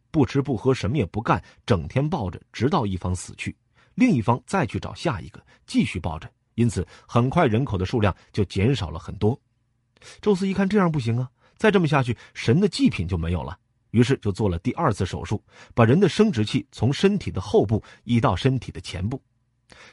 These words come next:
这个手术之前呢，人们是像某些动物一样进行体外受精的，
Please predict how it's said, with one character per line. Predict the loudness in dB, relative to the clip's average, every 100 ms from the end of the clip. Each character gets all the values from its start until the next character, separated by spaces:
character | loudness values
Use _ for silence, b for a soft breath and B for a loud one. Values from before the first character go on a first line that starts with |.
| B
这 | -4
个 | -2
手 | -2
术 | -2
之 | -2 -4
前 | -6 -2
呢， | -2 b b b
人 | 2
们 | 4
是 | 2 0
像 | 0 0 0
某 | -2
些 | -2 0
动 | 2
物 | 2
一 | -2
样 | -4 -4
进 | -6 -4
行 | -4
体 | -4 -4
外 | -2 -2
受 | -2
精 | -4 -6
的， | -6